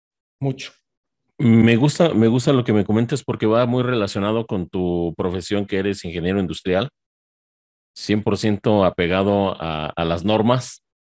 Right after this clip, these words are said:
Speaker 2: y a lo, y a cómo se deben de hacer las cosas. Pero yo como una persona cualquiera que tiene una gran ignorancia en lo que tú haces, a mí lo que me sorprende es cómo tienes vidas en tus manos. Porque al final del día,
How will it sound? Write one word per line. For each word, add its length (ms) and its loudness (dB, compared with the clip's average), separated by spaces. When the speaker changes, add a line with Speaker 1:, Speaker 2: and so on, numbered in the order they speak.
Speaker 2:
y 80 0
a 60 6
lo, 240 4
y 100 4
a 80 0
cómo 180 -4
se 140 -2
deben 160 0
de 60 -4
hacer 220 -6
las 200 -6
cosas. 460 -8
Pero 140 6
yo 140 8
como 440 6
una 340 0
persona 560 -4
cualquiera 600 -2
que 140 -6
tiene 540 -2
una 240 -2
gran 220 2
ignorancia 540 -2
en 60 -2
lo 100 -2
que 120 -6
tú 180 -2
haces, 340 -6
a 60 -4
mí 100 -2
lo 120 -2
que 80 -8
me 100 -4
sorprende 600 0
es 260 -8
cómo 180 0
tienes 300 0
vidas 260 0
en 120 -2
tus 200 -8
manos. 500 -6
Porque 180 -4
al 80 0
final 300 4
del 160 4
día, 420 2